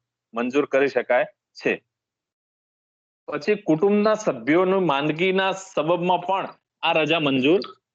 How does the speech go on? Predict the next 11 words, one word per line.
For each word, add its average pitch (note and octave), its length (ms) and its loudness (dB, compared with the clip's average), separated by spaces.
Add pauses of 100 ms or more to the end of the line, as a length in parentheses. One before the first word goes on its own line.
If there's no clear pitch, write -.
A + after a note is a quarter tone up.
કરી F#3 180 2
શકાય A#2 340 -2
છે. G2 120 -12
એટલે - 520 -8
કે E3 100 -2
તમારા D#3 320 -2
કુટુંબના E3 500 -2
કોઈ E3+ 180 2
સભ્ય D3 400 -2
જે D3+ 180 0
છે C#3 340 -2